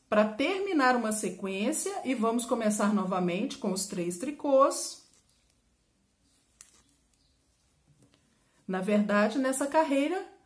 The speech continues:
nós vamos repetir dois meias e cinco tricôs até o final. Dois meias,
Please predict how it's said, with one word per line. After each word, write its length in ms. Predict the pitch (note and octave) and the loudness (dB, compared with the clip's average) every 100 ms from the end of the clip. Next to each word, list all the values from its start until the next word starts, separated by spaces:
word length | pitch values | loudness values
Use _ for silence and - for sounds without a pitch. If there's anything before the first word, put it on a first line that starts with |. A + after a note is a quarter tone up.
| _ | _
nós 160 | - D4+ | 2 4
vamos 220 | D4+ D4+ | 4 2
repetir 680 | D#4 D#4+ D4+ C#4+ D4 D4 - _ _ | 0 -2 -2 0 0 -2 -10 _ _
dois 480 | G3 C4+ D#4+ G4 D4+ | -2 4 6 6 4
meias 440 | C#4+ B3 A3 G3+ | 6 6 6 2
e 80 | A#3 | 0
cinco 360 | A3 C#4 C#4 D#4+ | 0 2 0 0
tricôs 720 | F#4 F#4 D4 D4 F#4 - - | -4 -2 2 4 4 0 -4
até 300 | - G#3 G3+ | -2 -2 0
o 80 | F#3 | -2
final. 760 | - F#4 G#4 A3 D3+ D3 - _ _ _ _ _ _ _ _ _ _ _ _ _ _ _ _ _ _ - | -2 -2 2 2 2 -4 -14 _ _ _ _ _ _ _ _ _ _ _ _ _ _ _ _ _ _ -10
Dois 380 | F3+ F3 F#3+ | -4 -2 -2
meias, 840 | G3 G#3 A#3+ D#4+ A4 A4 - - | 0 2 2 0 -2 -2 -2 -6